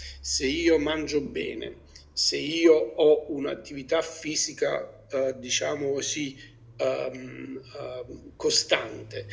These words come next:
se controllo i miei livelli di stress, in poche parole, se io abbraccio uno stile di vita mediterraneo,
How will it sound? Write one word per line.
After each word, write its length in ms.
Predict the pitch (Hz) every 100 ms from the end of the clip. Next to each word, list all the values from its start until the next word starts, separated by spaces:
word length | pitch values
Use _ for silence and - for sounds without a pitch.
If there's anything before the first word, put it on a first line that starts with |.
| - -
se 380 | - 143 156
controllo 540 | - 147 135 175 180 156
i 80 | 139
miei 160 | 143
livelli 360 | 143 139 156 156
di 100 | 139
stress, 420 | - - - -
in 100 | 170
poche 220 | 165 254
parole, 320 | 190 151 131 127
se 140 | 110
io 100 | 113
abbraccio 460 | - 180 185 - 139
uno 240 | 135 131
stile 300 | 127 - 175
di 60 | 139
vita 540 | 139 160 147 143 - - - _ _ -
mediterraneo, 1000 | 143 135 147 135 - 104 92 123 123